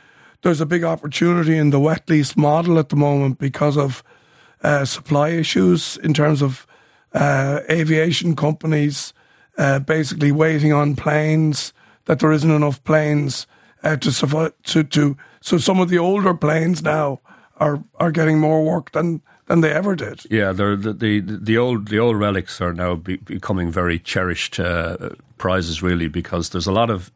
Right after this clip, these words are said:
Speaker 2: there's a lot of issues with new technology engines. In the mad rush on the green narrative, uh, the, the, the new e-, engine technology is failing in, in, in engines, and, and, and, and, uh, there are a lot of, uh, airlines who have taken delivery of new aircraft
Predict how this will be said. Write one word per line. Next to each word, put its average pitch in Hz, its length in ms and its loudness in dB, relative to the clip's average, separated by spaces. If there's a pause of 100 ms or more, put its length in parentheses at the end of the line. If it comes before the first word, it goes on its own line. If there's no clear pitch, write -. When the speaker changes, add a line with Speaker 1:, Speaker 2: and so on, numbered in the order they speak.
(120)
Speaker 2:
there's 98 160 -4
a 107 60 0
lot 120 120 2
of 101 120 -4
issues 85 420 -4
with - 220 -6
new 92 160 0
technology 87 580 -6
engines. 101 400 -2 (560)
In 90 120 0
the 87 60 0
mad 101 240 0
rush 92 300 0
on 85 140 -2
the 80 80 -10
green 92 360 0
narrative, 98 560 -2
uh, 85 460 -4
the, 85 480 -6
the, 82 240 -4
the 80 180 -8
new 95 280 2
e-, 92 180 -2
engine 90 260 0
technology 87 680 -4 (300)
is 98 160 -2
failing 113 480 -4
in, 87 180 -2
in, 87 460 -4
in 87 120 -2
engines, 95 440 -2
and, 82 140 -4
and, 82 260 -6
and, 82 260 -4
and, 82 340 -2
uh, 82 260 -2
there 85 320 -2
are 85 100 0
a 85 40 -4
lot 87 140 -2
of, 82 220 -6
uh, 82 180 -2
airlines 85 360 -2
who 95 80 -8
have - 40 -14
taken 87 240 -6
delivery 90 260 -2
of 76 80 -2
new 82 160 0
aircraft 82 400 -4